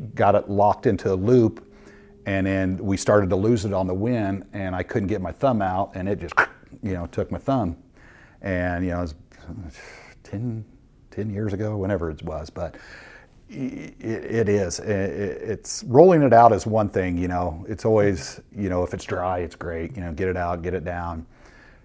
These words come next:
It, in game, and I know a lot of things are gonna change coming up with everybody having the netting all the way down, is you just can't hop up and over to pull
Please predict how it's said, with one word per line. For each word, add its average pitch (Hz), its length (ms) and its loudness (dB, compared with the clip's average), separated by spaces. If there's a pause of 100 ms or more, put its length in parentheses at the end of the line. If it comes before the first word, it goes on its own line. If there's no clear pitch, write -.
It, - 300 -6 (220)
in 123 260 4
game, 101 580 0 (220)
and 95 560 -4
I 110 120 -2
know 101 200 4
a 101 80 2
lot 98 220 4
of 107 80 2
things 101 240 -2
are 101 40 -2
gonna 95 160 0
change 95 520 -4
coming 95 280 -4
up 95 220 -4
with 95 140 -6
everybody 92 400 -2
having 95 440 -4
the 87 140 -4
netting 92 420 -2
all 104 160 -2
the 98 60 0
way 92 160 0
down, 101 540 0
is 90 420 -6 (380)
you 104 80 0
just 98 180 -4
can't 101 180 -2
hop 98 300 -4
up 95 140 -6
and 92 100 -6
over 87 420 -4 (360)
to 95 100 -4
pull 90 420 -2